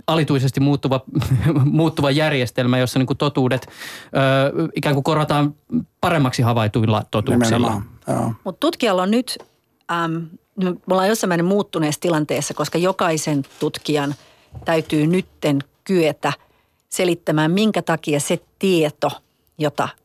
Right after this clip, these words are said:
Speaker 3: tutkimuksella tuotetaan, on sitä, jota kannattaisi kuunnella ja käyttää päätöksenteossa. Meillä on ollut tässä muutama vuosikymmen takana, jolloin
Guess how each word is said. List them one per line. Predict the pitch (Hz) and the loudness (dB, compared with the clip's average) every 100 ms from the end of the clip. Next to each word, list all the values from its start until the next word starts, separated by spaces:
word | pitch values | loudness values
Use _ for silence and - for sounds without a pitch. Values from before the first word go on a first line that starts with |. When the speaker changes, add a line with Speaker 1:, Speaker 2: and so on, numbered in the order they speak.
| _ _ _ - | _ _ _ -6
Speaker 3:
tutkimuksella | 175 - 156 135 - 139 143 - | -6 -4 -4 -4 -4 -4 -4 -2
tuotetaan, | 160 147 135 139 135 147 | -2 -2 -4 -2 -2 -2
on | 156 | -4
sitä, | 190 160 | -2 -2
jota | 151 151 | -2 -2
kannattaisi | 156 151 147 147 156 147 156 | -2 0 0 -2 -2 -2 -4
kuunnella | - 147 160 175 196 | -2 0 0 2 2
ja | 220 202 | 0 -2
käyttää | 160 151 - 131 - _ - | -4 -6 -4 -6 -6 _ -6
päätöksenteossa. | 135 139 156 - 175 175 170 - | -4 -4 -4 -4 -2 0 -2 -2
Meillä | 160 170 | 0 0
on | 190 | 0
ollut | 220 220 | 0 -2
tässä | 185 214 | -2 0
muutama | 226 196 165 | 0 0 0
vuosikymmen | 180 180 170 170 156 156 | 0 0 -2 0 0 0
takana, | 180 180 165 156 135 - - - _ | 0 -2 -2 -2 -4 -12 -20 -20 _
jolloin | 196 175 165 | -2 0 0